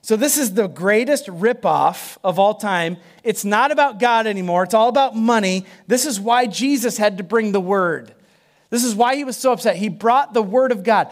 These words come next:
Humble confidence brings the word of God. Secondly, he not only brings the word of God, but he brings the heart of God. Jesus could have quoted a lot of verses from the Old Testament. Did Jesus know his Bible? Yes,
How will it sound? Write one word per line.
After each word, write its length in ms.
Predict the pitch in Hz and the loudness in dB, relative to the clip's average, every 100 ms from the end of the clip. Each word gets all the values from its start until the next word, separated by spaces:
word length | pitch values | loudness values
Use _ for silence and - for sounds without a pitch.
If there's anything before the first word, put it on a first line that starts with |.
| - - | -10 -4
Humble 440 | 254 277 277 302 | 0 0 0 -2
confidence 640 | 302 269 262 262 254 233 | 0 0 0 -2 -4 -4
brings 460 | 170 220 240 233 180 | -4 -2 -2 -4 -4
the 80 | 214 | -2
word 240 | 220 208 | 0 -2
of 100 | 180 | -2
God. 340 | 196 180 135 - - _ | 2 2 0 -6 -20 _
Secondly, 1040 | - - 311 311 294 233 180 151 170 262 - _ _ _ _ _ _ _ _ | -10 -2 0 0 -2 -2 -2 -2 -2 -6 -12 _ _ _ _ _ _ _ _
he 100 | - | -8
not 140 | 202 262 | -4 -2
only 120 | 277 | -4
brings 400 | 170 214 254 202 | -4 -4 -4 -4
the 80 | 202 | -4
word 200 | 190 165 | -4 -6
of 60 | |
God, 280 | 147 196 175 | -6 -6 -6
but 100 | 156 | -8
he 60 | 160 | -10
brings 320 | 165 180 143 | -10 -12 -14
the 80 | 147 | -18
heart 320 | - 165 151 | -14 -12 -12
of 160 | 123 120 | -16 -20
God. 220 | 101 _ _ _ _ _ _ _ _ _ _ _ | -20 _ _ _ _ _ _ _ _ _ _ _
Jesus 340 | - 262 262 - | -6 -4 -4 -4
could 180 | 226 | -4
have 60 | 190 | -4
quoted 380 | - 202 185 160 | -4 -4 -4 -4
a 40 | |
lot 260 | 151 170 190 | -2 -2 -2
of 80 | 170 | -6
verses 440 | 196 190 131 - | -8 -10 -16 -16
from 180 | - 151 | -14 -10
the 80 | 147 | -10
Old 140 | 143 | -8
Testament. 480 | 165 156 151 127 - _ _ _ _ | -10 -10 -14 -16 -18 _ _ _ _
Did 120 | 208 175 | -6 0
Jesus 420 | 220 269 294 240 | 0 0 -2 0
know 200 | 254 262 | 2 2
his 180 | 254 196 | 0 0
Bible? 680 | 220 240 285 302 - - _ _ _ _ _ _ - | 2 2 2 -2 -8 -20 _ _ _ _ _ _ -10
Yes, 460 | 180 294 339 - | 0 0 0 -4